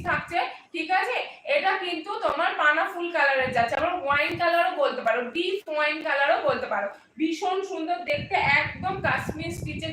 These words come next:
যাচ্ছে, all over স্টিচ করা থাকছে। এইটার দা-, দাম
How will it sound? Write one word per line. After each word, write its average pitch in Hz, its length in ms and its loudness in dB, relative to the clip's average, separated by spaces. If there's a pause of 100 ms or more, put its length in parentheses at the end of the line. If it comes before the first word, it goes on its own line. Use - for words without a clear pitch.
যাচ্ছে, 269 300 -2 (460)
all 349 160 6 (120)
over 349 220 4 (100)
স্টিচ 311 240 -6 (100)
করা 247 160 4 (100)
থাকছে। 208 300 -6 (360)
এইটার 381 260 2 (120)
দা-, 254 500 0 (220)
দাম 302 220 2